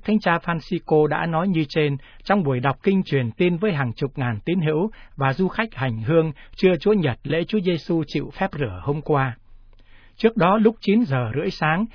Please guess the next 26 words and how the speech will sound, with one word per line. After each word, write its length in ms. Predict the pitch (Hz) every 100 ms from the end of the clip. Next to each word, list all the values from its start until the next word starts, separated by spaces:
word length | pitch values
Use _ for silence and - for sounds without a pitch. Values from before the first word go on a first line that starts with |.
| - -
Đức 180 | 220
Thánh 160 | - 220
Cha 180 | 202 185
đã 160 | 190 214
chủ 200 | 135 110
sự 280 | - 147 135
thánh 180 | 180 202
lễ 200 | 170 233
trong 180 | - 185
nhà 140 | 143
nguyện 280 | 120 123 139
Sistina 760 | - 214 220 - 180 165 160 156 - - -
và 180 | 139 165
ban 240 | 190 190
bí 120 | 196 -
tích 120 | 247
rửa 220 | - 127 107
tội 240 | - 135 135
cho 200 | - 175
ba 160 | 175 170
mươi 160 | 170
bốn 260 | 156 165 214
trẻ 260 | - 95 -
em 300 | 160 156 156
nam 240 | 156 151
nữ. 280 | 147 170 202